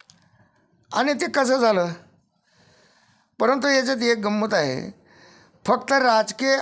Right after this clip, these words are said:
असंतोषाला आणि स्वातंत्र्याला प्राधान्य देणाऱ्या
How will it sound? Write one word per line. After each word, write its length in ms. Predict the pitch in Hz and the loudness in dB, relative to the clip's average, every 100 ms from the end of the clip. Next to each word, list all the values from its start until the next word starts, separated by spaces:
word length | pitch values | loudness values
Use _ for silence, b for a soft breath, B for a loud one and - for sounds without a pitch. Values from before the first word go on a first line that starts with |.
| - | -2
असंतोषाला 1080 | 240 233 214 233 220 240 196 220 208 131 - - _ _ _ _ _ _ _ _ B B B | 2 2 2 -2 0 0 2 2 4 0 -4 -16 _ _ _ _ _ _ _ _ B B B
आणि 260 | 180 254 240 | 0 2 0
स्वातंत्र्याला 760 | - 214 202 240 233 240 240 | 2 2 2 -2 0 0 0
प्राधान्य 640 | 240 220 170 170 185 214 233 | 0 0 -2 2 0 2 0
देणाऱ्या 580 | 220 226 220 196 127 | 2 2 2 2 0